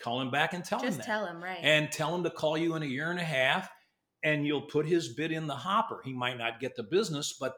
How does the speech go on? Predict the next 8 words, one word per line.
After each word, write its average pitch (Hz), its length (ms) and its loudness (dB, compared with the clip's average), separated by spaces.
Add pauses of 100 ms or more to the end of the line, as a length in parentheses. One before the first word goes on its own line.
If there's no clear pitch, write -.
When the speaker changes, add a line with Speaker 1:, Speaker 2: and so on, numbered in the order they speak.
(100)
Speaker 1:
then 233 160 2
he'll 220 200 4
be 175 200 -2
happy." 147 420 -10 (1900)
It's 139 260 -4
that 160 220 2
simple, - 480 0 (140)
but, 143 320 0